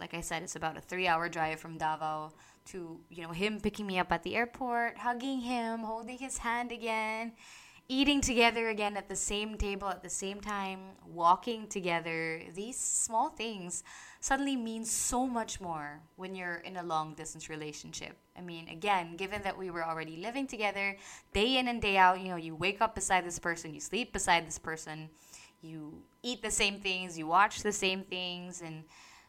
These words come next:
uh, you know, for those of you who have been in, in long-term relationships or who have been living with their boyfriends, you, or are married,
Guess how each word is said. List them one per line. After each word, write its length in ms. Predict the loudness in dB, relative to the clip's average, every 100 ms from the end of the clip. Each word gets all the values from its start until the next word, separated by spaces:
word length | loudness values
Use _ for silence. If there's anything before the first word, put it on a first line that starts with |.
| _ -4
uh, 500 | -2 0 2 0 -2 -8 -20 -14
you 120 | -6
know, 120 | -6
for 200 | 0 2
those 240 | 6 4 4
of 80 | 2
you 160 | 2
who 100 | 2
have 420 | 6 8 8 6
been 480 | 0 -2 -2 -6 -10 -14 -10
in, 560 | -6 -6 -8 -10 -14 -12
in 320 | -8 -8 -4
long-term 440 | 2 2 2 -4 -4
relationships 680 | -2 -4 -4 -4 -4 -4
or 120 | -6 -4
who 120 | 6
have 260 | 8 8
been 140 | 4 -2
living 240 | -2 -2
with 100 | -2
their 120 | -2
boyfriends, 500 | -2 -6 -6 -8 -4
you, 160 | -4 -4 -8 _
or 200 | -2 10
are 160 | 12 12
married, 600 | 10 6 6 4 -2